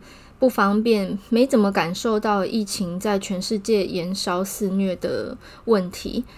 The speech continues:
但是其实如果你们去看，呃，就是covid nineteen在全世界的累计已经病例数、确诊的病例数已经突破两千五百万。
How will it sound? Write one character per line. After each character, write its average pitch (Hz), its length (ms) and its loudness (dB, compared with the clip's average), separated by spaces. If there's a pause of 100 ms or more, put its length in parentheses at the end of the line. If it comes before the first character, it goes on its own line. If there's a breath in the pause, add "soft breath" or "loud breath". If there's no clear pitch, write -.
(240 loud breath)
但 320 180 -2
是 339 200 4
其 202 260 -2
实 190 280 0
如 196 180 4
果 220 180 2
你 180 120 -4
们 202 220 -4
去 240 220 -4
看， 208 520 -4 (340 loud breath)
呃， 180 340 -4
就 226 140 0
是 233 160 0
covid 208 300 2
nineteen 214 500 2
在 208 280 2
全 190 240 -2
世 220 180 0
界 202 260 2
的 175 240 -2
累 165 280 -4
计 202 300 0 (260 loud breath)
已 196 140 -2
经 247 420 6 (260 loud breath)
病 240 240 6
例 240 160 4
数、 214 300 2
确 240 320 4
诊 190 260 -2
的 170 100 -2
病 202 220 2
例 202 160 2
数 190 360 0
已 185 100 -6
经 226 240 4
突 180 220 -2
破 208 260 2
两 185 220 -2
千 208 260 -2
五 180 160 0
百 185 280 0
万。 196 300 0